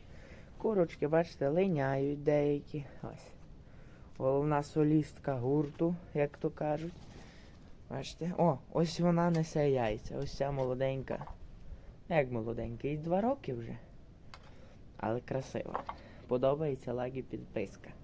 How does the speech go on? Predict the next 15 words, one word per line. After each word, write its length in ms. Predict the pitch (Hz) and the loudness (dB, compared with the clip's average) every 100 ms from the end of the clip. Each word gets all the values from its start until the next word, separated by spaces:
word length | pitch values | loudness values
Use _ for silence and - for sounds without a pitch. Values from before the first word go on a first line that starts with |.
| - - - - - - | -16 -16 -14 -14 -14 -10
А 80 | - | -4
ми 180 | 113 127 | -2 0
йдемо 240 | 127 120 120 | 0 0 0
далі. 300 | 107 101 - - - - - - - - - - - - | 0 0 -2 -10 -14 -14 -14 -16 -16 -14 -14 -14 -8 0
Ось 360 | 151 170 170 | 4 4 2
всі 300 | - - 156 | -2 0 0
кури 540 | 151 - 147 160 170 180 - - - | 2 4 6 8 6 4 0 -2 -4
в 80 | 131 | -4
зборі. 440 | 131 135 131 131 | 0 4 6 6
Дивіться, 420 | 135 151 156 131 - - - - | 4 4 4 0 -2 -2 6 12
ось 180 | - - | 12 12
цей 220 | 160 175 | 12 8
молодий 460 | 165 151 151 165 160 | 6 8 8 8 8
півень 420 | 160 156 151 147 | 8 8 8 8
голошийка. 800 | 139 139 139 131 123 123 147 | 6 4 2 4 4 4 2